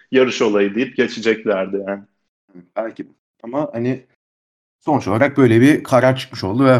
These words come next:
Speaker 2: Verstappen Rusya yarışında üç sıra grid cezası alacak. Ama zaten çok büyük ihtimalle yani böyle bir kaza sonrasında üç sıra grid cezası alması Red Bull'un ve Verstappen'in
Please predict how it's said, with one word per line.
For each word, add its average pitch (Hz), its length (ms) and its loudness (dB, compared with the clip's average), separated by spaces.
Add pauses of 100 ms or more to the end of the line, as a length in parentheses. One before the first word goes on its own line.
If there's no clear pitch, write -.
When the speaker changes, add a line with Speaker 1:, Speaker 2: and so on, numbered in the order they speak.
Speaker 2:
Verstappen 120 640 0 (400)
Rusya 127 380 -2
yarışında 110 520 -4
üç 135 160 -2
sıra 131 220 -4
grid 127 220 2
cezası 123 420 2
alacak. 107 440 -6
Ama 160 360 2
zaten 135 400 2
çok 131 240 -2
büyük 123 120 -4
ihtimalle 131 560 0 (720)
yani 135 380 4 (300)
böyle 151 400 4
bir 156 80 4
kaza 156 340 4
sonrasında 143 480 0
üç 143 160 2
sıra 143 200 0
grid 135 220 0
cezası 131 380 2
alması 127 400 0
Red 123 240 2
Bull'un 127 240 2
ve 127 140 4
Verstappen'in 135 680 -2